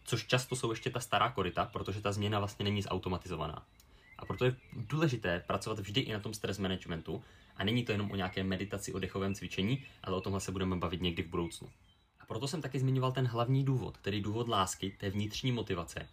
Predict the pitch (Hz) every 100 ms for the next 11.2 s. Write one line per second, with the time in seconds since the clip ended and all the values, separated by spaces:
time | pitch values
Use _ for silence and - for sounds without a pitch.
0 | - 98 110 127 127 120 135 143 147 120
1 | 98 - 104 - 117 101 92 85 - -
2 | - 101 107 120 127 - 107 90 - -
3 | - - - - 98 131 120 110 165 143
4 | 131 - 92 92 - 92 92 90 101 -
5 | - 107 - - 104 101 107 98 120 -
6 | 113 123 127 120 104 101 104 110 110 -
7 | 90 80 - - - - 101 98 101 110
8 | 117 101 80 - - - - - 123 120
9 | 117 139 139 143 147 113 85 - 92 98
10 | - 107 101 107 104 - - 165 123 98
11 | - -